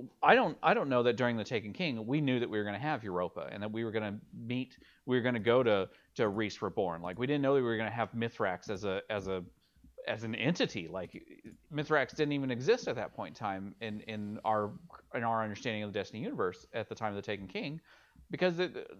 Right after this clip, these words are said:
they were just fallen, like, all fallen are bad. And now we're starting to kinda have more of an epiphany moment, like, "Hey,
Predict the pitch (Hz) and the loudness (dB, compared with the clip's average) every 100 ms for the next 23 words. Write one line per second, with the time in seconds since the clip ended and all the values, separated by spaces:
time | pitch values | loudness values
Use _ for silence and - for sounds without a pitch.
0 | - - 117 165 175 180 175 - 180 233 | -18 -14 -12 -2 0 2 0 6 8 8
1 | 107 95 110 - - 143 147 170 175 170 | 4 0 -4 -4 2 4 6 4 4 2
2 | 170 190 87 - - 117 135 151 156 143 | 2 2 0 -6 -6 -2 2 4 4 2
3 | 147 143 143 143 - _ _ _ - - | -2 -2 0 -2 -4 _ _ _ -20 -4
4 | 156 143 139 143 139 147 170 180 247 254 | -2 0 0 0 2 2 2 -2 -2 -2
5 | 147 117 104 107 107 107 214 240 120 95 | -2 -2 -2 -2 -4 -4 -4 -2 -2 -6